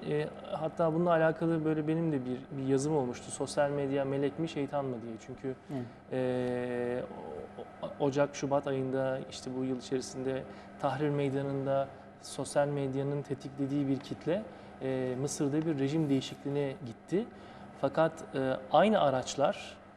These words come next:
Speaker 1: Twitter, Facebook, e, hatta BlackBerry cihazları, e, üç beş ay sonra İngiltere'nin göbeğinde, İngiltere tarihinin belki en yoğun,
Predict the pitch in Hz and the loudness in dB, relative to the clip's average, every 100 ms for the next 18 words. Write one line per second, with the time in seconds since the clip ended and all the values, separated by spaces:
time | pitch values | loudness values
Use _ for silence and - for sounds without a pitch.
0 | - - - 139 139 139 127 143 135 - | -20 -20 -8 -4 -4 -4 -4 -2 -4 -4
1 | 131 - - 127 127 127 127 - 135 131 | -10 -10 -10 -4 -2 -2 -4 -8 -4 2
2 | 170 165 135 120 127 - - - 135 127 | 2 2 -2 -2 -6 -14 -14 -12 -6 -4
3 | 127 120 120 131 226 269 - - - 151 | -4 -4 -2 -2 -2 -4 -14 -20 -10 -8
4 | 139 - 208 156 131 135 131 165 170 160 | -2 2 4 4 2 2 4 4 4 2
5 | 151 160 151 143 143 135 123 147 202 147 | 2 0 2 4 4 2 0 -2 0 -2
6 | 139 156 151 147 131 127 151 160 135 131 | 0 0 -2 0 -2 0 0 2 0 0
7 | 160 160 139 127 127 156 190 | -2 0 0 0 0 0 -2